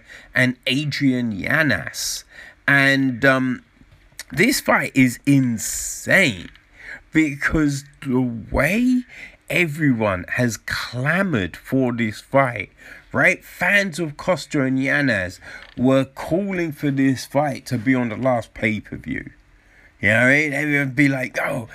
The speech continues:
this fight, oh, these two need to fight." Yo, I, I think it would have been nice to have saved this fight for later on in their career, maybe,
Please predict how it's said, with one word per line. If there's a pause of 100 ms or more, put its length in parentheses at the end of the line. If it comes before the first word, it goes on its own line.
(280)
this
fight,
oh,
these
two
need
to
fight." (920)
Yo,
I,
I
think (440)
it
would
have
been
nice
to
have
saved
this
fight
for
later
on
in
their
career,
maybe,